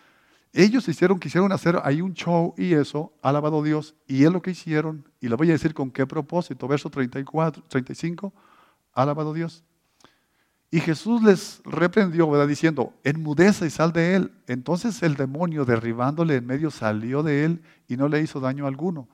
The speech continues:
Ahora alguien pregunta, "Bueno, pero ¿por qué Jesús permitió que derribaran al joven o a la persona, hicieran esto?". Tenía que ser así, algo espectacular, para que la gente creyera que estaba poseído y que él tenía la autoridad.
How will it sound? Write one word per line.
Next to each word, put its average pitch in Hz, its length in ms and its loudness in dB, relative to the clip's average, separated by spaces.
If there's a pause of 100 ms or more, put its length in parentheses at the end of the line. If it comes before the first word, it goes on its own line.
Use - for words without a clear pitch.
(280)
Ahora 117 200 0
alguien 170 200 0
pregunta, 151 340 -4
"Bueno, 190 200 -8
pero 139 180 -6
¿por - 160 -12
qué 156 100 -8
Jesús 165 240 -10
permitió 143 400 -8
que 139 100 -6
derribaran 120 440 -4
al 107 100 -14
joven 127 400 -6
o 107 100 -14
a 107 40 -12
la 101 120 -14
persona, 120 540 -8 (240)
hicieran 127 300 -6
esto?". 120 240 -14 (360)
Tenía 143 300 -8
que 156 140 -10
ser 151 160 -6
así, 147 340 -10
algo 143 240 0
espectacular, 123 800 -4
para 123 100 -4
que 113 100 -8
la 104 100 -8
gente 131 260 -8
creyera 127 720 -2 (500)
que - 80 -12
estaba 117 240 -2
poseído 135 600 -6
y 123 120 -8
que - 120 -6
él 127 100 -2
tenía 127 280 -4
la 131 60 -4
autoridad. 123 460 -8